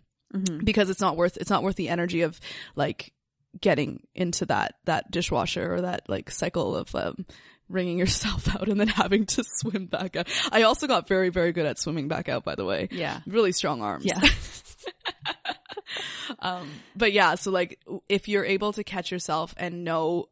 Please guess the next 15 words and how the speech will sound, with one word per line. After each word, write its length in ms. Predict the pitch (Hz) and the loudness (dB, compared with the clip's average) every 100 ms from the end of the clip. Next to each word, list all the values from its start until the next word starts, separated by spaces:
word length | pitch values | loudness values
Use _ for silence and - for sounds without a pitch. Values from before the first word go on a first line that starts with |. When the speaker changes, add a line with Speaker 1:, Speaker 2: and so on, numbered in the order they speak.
| - | -2
Speaker 2:
"I 120 | 180 | -2
just 180 | 196 - | -2 -4
set 120 | 175 | -4
myself 320 | 180 - 175 | -6 -6 -4
up 140 | 175 - | -4 -4
for 100 | 175 | -8
failure," 520 | 175 151 165 92 190 - - _ | -6 -4 -2 -2 -4 -12 -20 _
and 100 | 190 | 0
then 120 | 190 180 | 0 2
bail 260 | 175 143 | 2 2
out, 200 | 87 78 - | -2 -4 -8
you 120 | 185 | -6
know? 220 | 175 220 - - - | -4 -6 -10 -20 -16
Um, 220 | - 175 170 | -2 0 2
or, 300 | 196 185 | 4 6